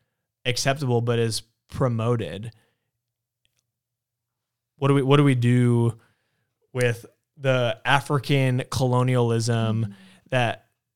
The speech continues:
Speaker 1: that a lot of it was spurred on by people who would say, "I'm a Christian and I actually can point to some Bible verses that would,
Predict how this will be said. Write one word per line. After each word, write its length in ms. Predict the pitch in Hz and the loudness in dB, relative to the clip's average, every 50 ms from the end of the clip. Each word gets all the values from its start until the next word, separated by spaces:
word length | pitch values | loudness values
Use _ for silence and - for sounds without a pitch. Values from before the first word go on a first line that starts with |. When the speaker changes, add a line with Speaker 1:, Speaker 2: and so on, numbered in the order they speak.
| _ _ - | _ _ -6
Speaker 1:
that 120 | 135 131 | -2 -2
a 40 | 127 | 0
lot 280 | 123 120 120 127 139 143 | 0 0 2 2 2 2
of 100 | 139 131 | 2 2
it 160 | 127 123 113 | 2 0 0
was 480 | 131 127 123 123 120 120 117 117 - - | 0 2 2 4 2 2 0 0 -4 -4
spurred 480 | - - - - - 123 127 135 131 | -4 -6 -6 -4 -4 -2 -2 0 2
on 260 | 131 127 127 131 131 123 | 2 2 2 0 0 0
by 140 | 120 117 | -2 -2
people 360 | 117 - 131 135 127 147 135 123 | -2 -2 -4 -4 -2 -2 0 0
who 160 | 123 127 123 | 0 0 -2
would 180 | 123 120 113 | -2 -4 -4
say, 640 | - - - 127 120 120 120 117 117 117 117 117 117 - _ _ _ _ _ _ | -4 -4 -4 -2 -2 -2 -2 -2 -2 -2 -4 -6 -8 -10 _ _ _ _ _ _
"I'm 200 | - 123 131 127 | -6 -4 -4 -2
a 60 | 123 | -4
Christian 720 | 123 - - 127 113 - - 131 120 120 117 113 117 117 - _ | -6 -6 -6 -6 -6 -6 -4 -4 -4 -4 -4 -4 -4 -6 -8 _
and 360 | - 120 120 117 113 113 113 113 | -8 -6 -4 -4 -4 -4 -6 -6
I 120 | - 113 120 | -4 -4 -4
actually 600 | 120 117 - - - 120 113 113 110 107 107 107 - _ _ _ _ _ _ _ | -4 -4 -4 -6 -4 -4 -4 -4 -4 -4 -6 -8 -10 _ _ _ _ _ _ _
can 140 | - 131 123 | -6 -6 -4
point 320 | 113 - 123 123 - - | -4 -4 -4 -4 -4 -6
to 140 | - - 127 | -6 -6 -4
some 180 | - - 117 113 | -4 -4 -4 -4
Bible 320 | 110 107 113 110 113 110 | -4 -4 -4 -4 -4 -6
verses 460 | 113 113 110 107 - 113 110 104 107 | -6 -6 -6 -6 -6 -6 -6 -6 -6
that 160 | 117 104 - | -8 -8 -8
would, 280 | - 117 110 107 104 - | -8 -8 -8 -8 -10 -12